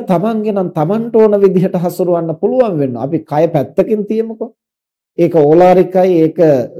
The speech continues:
දුබල වෙනවා. නමුත් සිත ඇයි අපට ඕන හැටියට හසුරවන්න බැරි? වයෝවෘද්ධ වුණාම විතරක් නෙමෙයි, ළමා කාලේ, තරුණ කාලේ, මැදිවියේදී මේ කවර අවස්ථාවකවත්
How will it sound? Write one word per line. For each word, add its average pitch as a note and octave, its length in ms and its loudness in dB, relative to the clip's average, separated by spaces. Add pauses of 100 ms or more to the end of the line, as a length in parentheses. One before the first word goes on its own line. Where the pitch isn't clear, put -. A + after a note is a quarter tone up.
(1300)
දුබල F3+ 320 8
වෙනවා. F#3+ 360 0 (600)
නමුත් G3+ 240 2
සිත A#3 360 0 (580)
ඇයි A3 180 4
අපට A#3 280 0
ඕන G#3+ 160 2
හැටියට G3+ 400 0
හසුරවන්න F3+ 560 -2
බැරි? G#3+ 240 2 (380)
වයෝවෘද්ධ F#3 460 4
වුණාම F#3 320 2
විතරක් E3 380 -2
නෙමෙයි, G#3 240 -6
ළමා E3+ 380 -2
කාලේ, G#3 380 -6
තරුණ E3 320 -2
කාලේ, G3 260 -4
මැදිවියේදී F3+ 640 -4
මේ E3+ 160 -6
කවර G3+ 320 -2
අවස්ථාවකවත් C3+ 880 -2